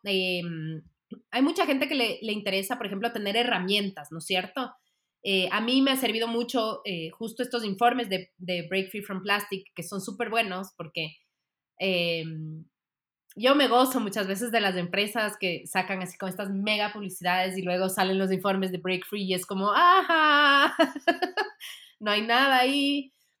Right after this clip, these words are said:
Y me encanta eso, realmente me encanta. Y, y te cuento así también anécdota durante, mm, me acuerdo cuando, cuando,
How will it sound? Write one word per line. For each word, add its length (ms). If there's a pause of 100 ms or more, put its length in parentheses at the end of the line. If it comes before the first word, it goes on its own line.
(100)
Y 460
me 80
encanta 500
eso, 240 (200)
realmente 720
me 80
encanta. 720
Y, 240
y 100
te 120
cuento 220
así 160
también 300
anécdota 600 (100)
durante, 760
mm, 320 (840)
me 100
acuerdo 340
cuando, 460
cuando, 720